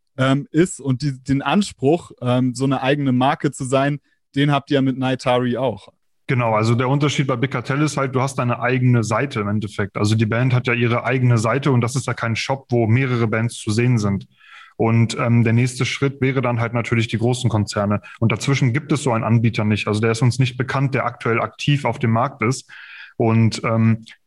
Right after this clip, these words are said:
Speaker 2: der, die Plattform, die wir da bieten, ist natürlich auch so, da tritt jemand drauf, der findet jetzt Band X gut und der sieht aber auch Band X Y Z.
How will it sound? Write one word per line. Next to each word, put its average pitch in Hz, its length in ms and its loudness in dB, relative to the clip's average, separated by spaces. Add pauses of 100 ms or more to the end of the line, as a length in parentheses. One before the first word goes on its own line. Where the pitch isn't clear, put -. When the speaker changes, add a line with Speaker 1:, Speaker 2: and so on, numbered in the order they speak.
Speaker 2:
der, 120 160 -2
die - 260 -6
Plattform, 160 420 0
die 120 120 4
wir 117 80 2
da 110 100 0
bieten, 139 300 0
ist 120 140 -2
natürlich 131 340 0
auch 117 140 -2
so, 131 340 -2 (380)
da 110 100 -4
tritt 127 300 -4
jemand 120 260 2
drauf, 139 460 -2
der 117 340 0
findet 131 320 0
jetzt 123 500 -4
Band 120 280 -2
X - 240 -4
gut 185 340 2
und 127 160 2
der 120 100 2
sieht 139 200 0
aber 123 180 -2
auch 120 200 -2
Band 123 260 -2
X 131 180 -4
Y 113 380 -2
Z. 117 300 -6